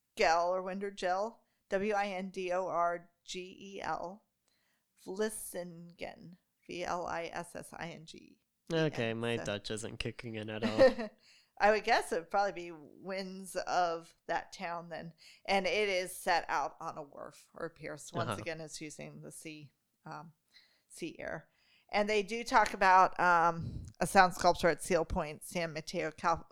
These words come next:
Speaker 1: California, but they don't go into depth, um, about it. The Wind Harp in South Central, uh, San Francisco, and the Pod in Portland, Oregon. So those are some other ones that they talked about. Which, uh,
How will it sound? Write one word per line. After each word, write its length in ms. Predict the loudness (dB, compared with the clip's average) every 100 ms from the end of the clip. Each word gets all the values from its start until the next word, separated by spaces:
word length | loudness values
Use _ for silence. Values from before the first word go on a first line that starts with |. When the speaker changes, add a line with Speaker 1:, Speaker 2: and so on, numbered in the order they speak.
| 2
Speaker 1:
California, 580 | 4 4 2 0 0
but 100 | -2
they 80 | -4
don't 320 | -2 -4 -6 -4
go 80 | -4
into 180 | -2
depth, 480 | -4 -2 -2 -4 -20 -10
um, 400 | -6 -4 -4 -8 -6
about 320 | 0 2 2
it. 200 | 0 -2 -10 _ _ _
The 100 | -2
Wind 220 | 0 0
Harp 300 | 4 4 4 -4
in 200 | -8 -8
South 380 | 2 4 4 0
Central, 500 | -6 -4 -4 -8 -8
uh, 220 | -6 -6
San 240 | -6 -6 -6
Francisco, 720 | -8 -8 -8 -4 -2 -2 -2 _ -20 -20 _ -8
and 260 | -4 -2
the 80 | -4
Pod 400 | -4 2 2 2
in 160 | -2 -10
Portland, 440 | -10 -10 -10 -14 -14
Oregon. 380 | -16 -16 -18 -16
So 160 | -10
those 160 | -8 -8
are 100 | -12
some 220 | -12 -10
other 160 | -8 -8
ones 180 | -10 -8
that 80 |
they 60 | -10
talked 260 | -6 -6 -4
about. 240 | -2 -2 -4 _ _ _ _ _ _ _
Which, 420 | 4 4 4 -4 -6 -16 -20 -20 -20 _ _ 8
uh, 360 | 10 12 8